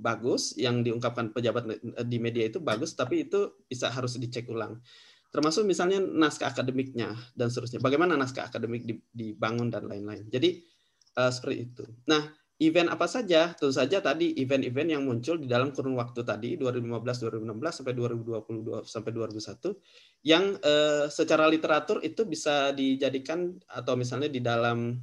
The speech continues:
eh, testimoni dari berbagai narasumber, itu bisa menjadi indikator untuk melihat apakah, eh, demokrasi kita betul backsliding atau tidak, lalu implikasinya ke reformasi tata kelola pemerintahan bagaimana.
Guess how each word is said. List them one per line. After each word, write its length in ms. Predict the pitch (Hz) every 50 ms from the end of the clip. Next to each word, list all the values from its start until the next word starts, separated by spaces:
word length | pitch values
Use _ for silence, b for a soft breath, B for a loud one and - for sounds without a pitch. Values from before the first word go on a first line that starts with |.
| 120 - _ -
eh, 260 | 120 113 113 113 113
testimoni 560 | 117 131 127 - 131 123 123 127 135 165 156 120
dari 160 | 117 117 117
berbagai 320 | 113 120 117 120 113 117
narasumber, 480 | 120 113 - 123 120 113 120 139 156 -
itu 160 | - - 160
bisa 160 | 151 - 143
menjadi 480 | 135 135 127 123 123 127 123 123 123 123 B B B B B B B B -
indikator 640 | - 143 131 127 123 - 120 120 123 - 139 156 -
untuk 240 | - 127 123 143 135
melihat 480 | 127 117 117 117 117 120 131 160 - -
apakah, 720 | - 127 120 120 117 120 - - 131 151 165 185 - -
eh, 480 | - 123 120 120 120 117 117 120 120 - 123 123 123 - _ _ _ _ _ _ _ - 135
demokrasi 640 | 127 123 123 131 131 131 123 127 123 120 - 127
kita 240 | 120 127 127 147 185
betul 240 | 147 127 131 175 156
backsliding 480 | 120 117 - - 110 - 120 156 151
atau 160 | 135 123 123 123
tidak, 400 | 170 170 139 127 113 - - -
lalu 320 | 117 120 127 123 120 - - _ -
implikasinya 560 | 135 123 117 127 123 120 107 - - 120 143
ke 160 | 139 - 120 117
reformasi 480 | 120 120 123 117 120 110 - 120 117
tata 160 | 117 113 120
kelola 240 | 120 123 120 117 113
pemerintahan 400 | 113 107 117 113 107 143 156 160
bagaimana. 480 | 131 113 113 117 120 113 110 113 107